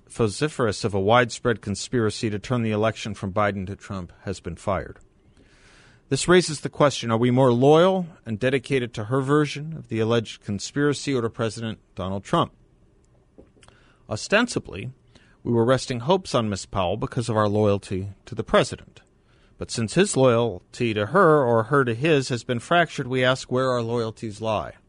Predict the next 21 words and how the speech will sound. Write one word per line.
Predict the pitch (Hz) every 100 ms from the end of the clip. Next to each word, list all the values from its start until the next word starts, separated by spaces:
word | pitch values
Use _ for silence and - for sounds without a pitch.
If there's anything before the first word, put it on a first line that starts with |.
| _ _ _ _ _ _ _
Have | - 107
they, | 113 110
too, | 110 - 165 98 - _
been | 85 67 - _
fractured? | - 87 73 - - _ _ _ _ _ - - _ _ _ _
It's | -
the | -
most | 226 214
reasonable | 202 208 160 135
of | 117
things | - 147 117 117 -
to | 101
want | 110 -
to | -
fight | - 104 98
for | - 117
your | 95
side | - 104 95 117
with | 101 -
a | 80 82 -
zealous, | - 110 107 123 - - -